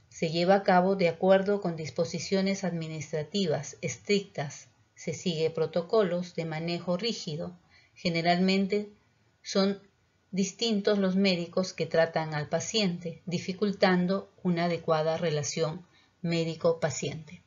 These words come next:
Existen riesgos de la medicina moderna en cuanto a la relación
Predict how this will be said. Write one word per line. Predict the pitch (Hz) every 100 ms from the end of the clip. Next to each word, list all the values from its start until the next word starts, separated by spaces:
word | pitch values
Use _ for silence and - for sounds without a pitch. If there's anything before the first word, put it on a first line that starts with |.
| _ _ _ _ _ _ _ _ _ _ - - _ - _ _ _ _ _ _ _ _ _ _ _ _ _ _ _ _
Existen | 202 - 277 - 277
riesgos | 220 196 190 196 208 220 - - _
de | - 175
la | 160
medicina | 151 147 127 175 170
moderna | 175 165 160 156 143 147 175 -
en | 165
cuanto | 165 160 156 170
a |
la | 156
relación | 156 143 139 - 156 156